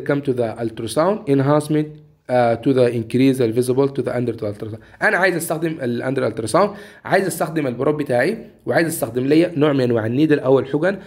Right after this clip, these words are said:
عشان اسحب لي عينه من اي سيست او باثولوجي موجود معي في الالتراساوند. انا استخدم ال-، ياتو نيدل. النيدل اللي بستخدمها المشهوره جدا بيستخدموها كل الاخصائيين بتاع الهيستوباثولوجي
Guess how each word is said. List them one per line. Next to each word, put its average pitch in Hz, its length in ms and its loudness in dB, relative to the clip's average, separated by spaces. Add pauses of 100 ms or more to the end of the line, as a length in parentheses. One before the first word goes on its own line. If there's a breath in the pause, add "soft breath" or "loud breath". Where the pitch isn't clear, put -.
(160 loud breath)
عشان 131 260 -2
اسحب 131 320 -4
لي 160 180 2
عينه 185 520 2
من 135 180 0
اي 170 280 2
سيست 165 280 -4
او 156 160 2
باثولوجي 135 420 0
موجود 123 280 -4
معي 131 160 -4
في 123 40 -4
الالتراساوند. 110 480 -4 (320 loud breath)
انا 170 160 4
استخدم 156 440 2 (840 loud breath)
ال-، 113 960 4 (180)
ياتو 131 300 2
نيدل. 139 400 2 (120)
النيدل 151 280 0
اللي 117 120 0
بستخدمها 135 500 -2
المشهوره 113 400 2
جدا 123 240 -4
بيستخدموها 113 540 -2
كل 123 180 -2
الاخصائيين 113 520 -4
بتاع 101 160 -4
الهيستوباثولوجي 147 800 0